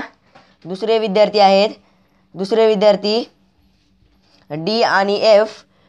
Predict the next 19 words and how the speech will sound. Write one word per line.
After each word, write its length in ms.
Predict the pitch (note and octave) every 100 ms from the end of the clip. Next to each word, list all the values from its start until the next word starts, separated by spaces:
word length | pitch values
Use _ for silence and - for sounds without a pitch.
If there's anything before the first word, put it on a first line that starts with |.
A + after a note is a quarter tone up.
| -
विद्यार्थी, 840 | D#3+ G3 G3 G#3 G3+ G3+ G#3+ - _ _ _ _
अ, 240 | - E3 F3
एक 180 | G#3+ G#3+
मिनिट, 180 | G#3 A3+
आपण 260 | B3+ A3+
दुसरा 240 | G#3+ A3+ G3+
प्रश्न 280 | G3+ G#3
घेऊ, 260 | F3+ F3 A3 - _ _ _ _ _ _ _ _ -
आपण 240 | E3+ F#3+ F#3+
दुसरा 220 | G#3+ G#3+
प्रश्न 280 | G#3+ A3 G3
घेऊ 100 | F3+
आता. 240 | F3 G3+ - _ _ _ _ _ _ _ _ _ - -
दुसरा 260 | F#3 G3+
प्रश्न 280 | G3 G#3 G3+
बघतो 260 | F#3+ - F3+
मी. 120 | F#3 A#3 _ _ _ _ _ _ _ _ _ _ - - - _ _ _ _ _ -
अम, 640 | D3+ D3+ D#3 D#3+ D#3+ E3 E3 _ _ _ _ _ _ - _ _ _ _ _ - - - - - _ - -
हां, 220 | G3 G3+